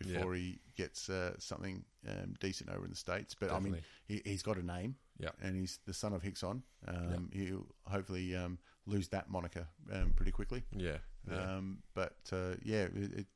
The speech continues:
Speaker 2: good to see, uh, everything happen that we thought would happen.
Speaker 1: Yeah, and, and the one thing we know about that strain of the family, for lack of a better word,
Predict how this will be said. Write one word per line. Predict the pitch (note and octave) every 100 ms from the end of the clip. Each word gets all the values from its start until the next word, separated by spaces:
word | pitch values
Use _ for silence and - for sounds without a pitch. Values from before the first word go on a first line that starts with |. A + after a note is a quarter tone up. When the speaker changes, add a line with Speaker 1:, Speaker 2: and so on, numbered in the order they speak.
| - - - - - - -
Speaker 2:
good | - A2+
to | F#2+
see, | G#2 G2+ - -
uh, | G2 F#2
everything | - G#2+ G2+
happen | F2+ F#2 F2+
that | F2+
we | F2+
thought | F2+ E2 -
would | D#2
happen. | - E2
Speaker 1:
Yeah, | - F#2 D2+ -
and, | - F#2+ -
and | G#2
the | F2 F#2+
one | C#3
thing | - B2
we | G#2
know | G#2
about | F#2 G2+ G2
that | G2+ - - - - - - - _
strain | - - - G2 G2
of |
the | F2+
family, | - G2 G#2 G#2 F#2
for | - F2+
lack | F#2 F#2
of |
a | F2
better | F#2
word, | F2+ F#2 F#2+